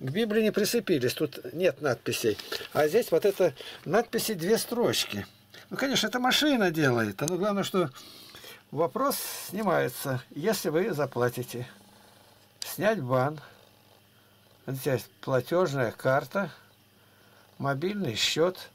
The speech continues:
И вот в обвинение мне поставили. За Коран пострадал.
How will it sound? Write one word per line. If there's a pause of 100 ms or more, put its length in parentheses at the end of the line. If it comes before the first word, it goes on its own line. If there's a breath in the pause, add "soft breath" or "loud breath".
(280 loud breath)
И
вот
в
обвинение
мне
поставили.
За
Коран
пострадал.